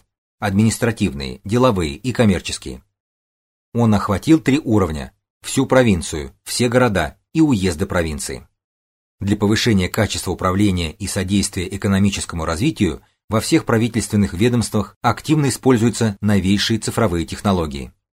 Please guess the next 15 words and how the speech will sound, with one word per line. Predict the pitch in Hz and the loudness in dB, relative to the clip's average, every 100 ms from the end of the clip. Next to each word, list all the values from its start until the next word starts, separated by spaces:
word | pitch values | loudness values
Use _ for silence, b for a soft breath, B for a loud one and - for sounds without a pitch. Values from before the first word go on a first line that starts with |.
| _ _ _ _ _ | _ _ _ _ _
Например, | 101 95 107 107 101 - | -4 0 4 4 2 -2
облачные | 110 98 - 98 90 | -2 -2 -2 -2 -2
вычисления | 85 101 104 98 87 80 | -2 -4 0 2 0 -4
и | 101 | -6
большие | 87 87 - 76 | -6 -4 -4 -4
данные | 117 135 107 78 - _ _ | 0 2 2 0 -6 _ _
широко | - 117 113 165 | -2 0 2 0
применяются | 160 117 110 117 107 101 | 2 4 4 4 2 0
в | - | -4
транспортной, | 110 107 - 82 - 71 | 0 0 0 -8 -10 -6
медицинской, | 90 113 123 123 98 - 71 | 0 0 2 0 0 -4 -10
сельскохозяйственной | - 117 - 113 120 104 110 - 95 85 | -6 -6 -4 -4 0 2 2 0 -4 -4
и | - | -4
других | 117 98 104 - | -2 0 -2 -2
областях, | 98 98 - 80 - | 0 0 0 -8 -8